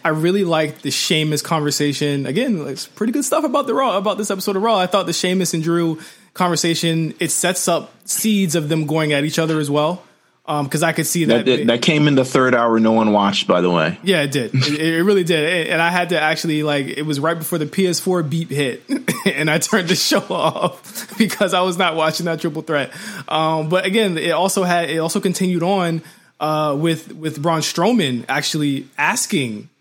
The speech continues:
Speaker 1: Dr-, uh, Drew McIntyre to be on the, on the team on Raw Talk as well.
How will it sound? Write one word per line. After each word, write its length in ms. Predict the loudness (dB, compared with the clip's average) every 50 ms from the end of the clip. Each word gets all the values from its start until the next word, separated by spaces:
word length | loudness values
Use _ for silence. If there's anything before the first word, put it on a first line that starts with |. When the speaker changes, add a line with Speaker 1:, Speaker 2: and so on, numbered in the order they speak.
| _ _ _ -20 -12
Speaker 1:
Dr-, 240 | -6 -4 -4 -2
uh, 260 | 0 0 0 0 0 -2
Drew 180 | -2 -2 -2 0
McIntyre 440 | 0 0 0 0 0 0 0 0
to 60 | 0 0
be 120 | 0 0
on 100 | 0 0
the, 100 | -2 -4
on 200 | -4 -4 -4 -2
the 80 | -4 -4
team 360 | -4 -4 -2 -2 -2 -2 -2
on 220 | -2 -2 -2 -2
Raw 160 | 0 0 0
Talk 260 | 0 0 -2 -2 -2 -2
as 120 | -2 -2
well. 320 | 0 0 0 0 -2 -4